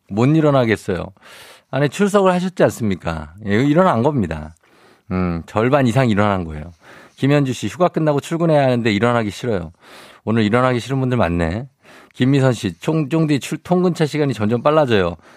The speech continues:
십 분이라는 시간이 얼마나 긴데 십 분을 당기냐. 오늘도 경보로 차 타러 가요." 아, 십 분은 아침에 진짜 길죠. 십 분은 거의 삼십 분하고 맞먹는 시간이죠. 쪼개고 쪼개고 또 쪼개고,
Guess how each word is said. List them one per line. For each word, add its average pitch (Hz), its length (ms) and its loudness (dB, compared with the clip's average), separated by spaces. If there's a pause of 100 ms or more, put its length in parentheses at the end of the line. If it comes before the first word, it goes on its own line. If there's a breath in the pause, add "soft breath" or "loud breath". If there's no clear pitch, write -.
십 - 240 -14
분이라는 127 640 0
시간이 120 280 -2
얼마나 107 280 2
긴데 104 400 -4 (220 soft breath)
십 - 260 -12
분을 185 260 4
당기냐. 98 520 -2 (420 soft breath)
오늘도 131 320 2
경보로 123 440 0
차 127 140 -6
타러 143 260 0
가요." 87 280 -2 (480 loud breath)
아, 85 160 -8
십 - 200 -14
분은 180 240 4
아침에 135 440 0
진짜 160 420 0
길죠. 107 480 0 (340 soft breath)
십 - 220 -12
분은 180 260 2
거의 147 280 2
삼십 208 380 0
분하고 208 280 2
맞먹는 131 460 2
시간이죠. 85 480 -2 (200)
쪼개고 185 380 4
쪼개고 165 360 2
또 214 200 2
쪼개고, 180 480 2